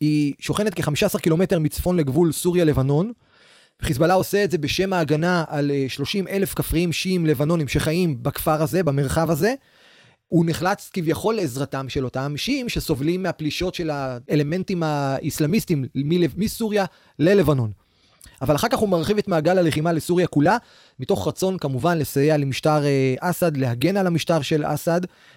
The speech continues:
וחיזבאללה מצליח לבלום גם את הכניסה של ארגוני האסלאם הקיצוני אל תוך לבנון. הוא מתגבר על התקפות טרור מסוריה כלפי אוכלוסיות שיעית בלבנון,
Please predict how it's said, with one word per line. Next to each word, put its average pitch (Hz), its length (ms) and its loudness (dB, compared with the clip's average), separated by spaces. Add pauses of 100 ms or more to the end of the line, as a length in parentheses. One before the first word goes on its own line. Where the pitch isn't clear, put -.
וחיזבאללה 156 500 2
מצליח 196 400 0
לבלום 156 380 2 (520)
גם 175 160 2
את 240 80 0
הכניסה 196 440 0
של 165 200 0 (520)
ארגוני 151 240 0
האסלאם 165 300 0
הקיצוני 151 440 -2 (120)
אל 185 100 0
תוך 180 180 -2
לבנון. 151 420 0 (360)
הוא 139 100 -6
מתגבר 147 380 0
על 185 80 2
התקפות 165 340 -2
טרור 160 300 4
מסוריה 180 480 0
כלפי 143 200 -4
אוכלוסיות 165 400 -2
שיעית 196 240 -2
בלבנון, 196 500 0